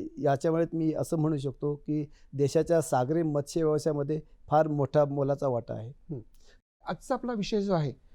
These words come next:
Speaker 2: या महासागरामध्ये मोठ्या प्रमाणात प्रदूषण होतंय. ते रासायनिक प्रदूषण तर होत आहेच, परंतु प्लास्टिकचं प्रदूषण देखील गेल्या काही दशकांमध्ये होतंय.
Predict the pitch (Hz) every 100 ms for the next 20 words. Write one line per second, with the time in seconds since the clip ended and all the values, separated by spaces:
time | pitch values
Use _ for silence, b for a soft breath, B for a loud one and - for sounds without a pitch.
0 | - - 196 208 180 220 240 220 220 202
1 | 151 147 - 185 175 226 226 208 208 208
2 | 170 170 180 170 143 131 - - - 175
3 | 165 214 233 226 208 202 214 226 202 190
4 | 185 170 127 - - - - 196 196 226
5 | 202 180 247 277 262 233 240 254 240 254
6 | 220 226 233 196 196 180 196 180 170 160
7 | -